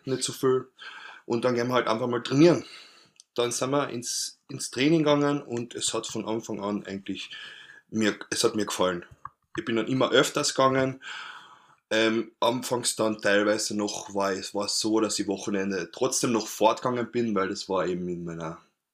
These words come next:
Jugendzeit sozusagen, so sechzehn, siebzehn,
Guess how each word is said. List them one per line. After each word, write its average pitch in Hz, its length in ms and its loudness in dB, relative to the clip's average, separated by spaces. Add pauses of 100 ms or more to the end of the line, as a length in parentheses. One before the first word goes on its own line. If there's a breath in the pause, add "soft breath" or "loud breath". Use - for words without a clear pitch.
(140)
Jugendzeit 123 760 0
sozusagen, 92 600 0
so - 380 -8
sechzehn, - 580 -2
siebzehn, 113 640 0